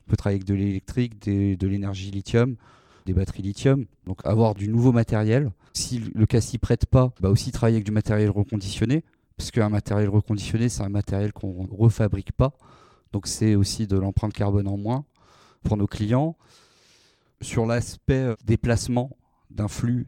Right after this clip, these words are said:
d'un point A à un point B, aussi on travaille sur des technologies d'A G V, d'A M R, justement, bah, pour réduire la pénibilité, les déplacements à pied, les déplacements au chariot, et d'avoir, euh,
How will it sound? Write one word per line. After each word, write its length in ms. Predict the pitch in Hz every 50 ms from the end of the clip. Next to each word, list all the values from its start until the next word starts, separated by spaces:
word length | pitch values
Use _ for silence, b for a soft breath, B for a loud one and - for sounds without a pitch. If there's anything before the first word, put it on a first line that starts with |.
| - -
d'un 140 | 107 101
point 240 | 95 - - 110 110
A 20 | 107
à 40 |
un 40 | 104
point 240 | - - - 104 98
B, 300 | 98 107 120 131 139 143 139 B B B B B B -
aussi 320 | 95 101 - - - -
on 280 | 117 107 101 101 98 92
travaille 380 | - - - 110 101 101 107 107
sur 300 | - - - 110 110 101
des 80 | - -
technologies 720 | - - 104 - - 98 98 98 95 95 98 90 95 101
d'A 360 | 98 95 92 92 92 98 98 98
G 200 | 95 92 95 95
V, 280 | 92 95 98 98 101
d'A 160 | 98 101 95
M 200 | 95 95 95 98
R, 240 | 101 107 110 110 107 B B B B B B B B B
justement, 460 | - - - - - - 101 110 120 117
bah, 160 | 101 95 95 - _ _ _ _ _
pour 240 | - - 131 113 98
réduire 480 | 107 113 113 98 101 120 127 127 110 107
la 80 | 104
pénibilité, 680 | - - 107 104 101 95 95 92 92 98 - - 131 131
les 120 | 110 104
déplacements 560 | 92 101 104 - 98 98 101 - - 101 101
à 40 | 101
pied, 220 | - - - 127 123
les 80 | 113
déplacements 540 | 101 85 104 - - - 95 - - 98 101
au 60 | 101
chariot, 580 | 101 - - 113 107 107 110 113 120 131 143 B B B B B B B B B -
et 120 | - 101
d'avoir, 460 | 90 95 95 101 101 104 113 120 113 107
euh, 80 | 98